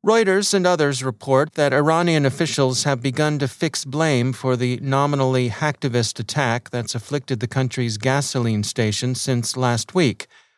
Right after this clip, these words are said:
Iran's head of civil defense said Saturday, quote, "We are still unable to say forensically,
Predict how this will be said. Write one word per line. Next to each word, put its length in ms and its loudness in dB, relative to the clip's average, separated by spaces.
Iran's 560 2
head 220 0
of 120 0
civil 320 0
defense 540 0
said 260 -2
Saturday, 720 0
quote, 400 0
"We 140 -2
are 100 2
still 380 2
unable 400 2
to 120 -4
say 300 2
forensically, 840 0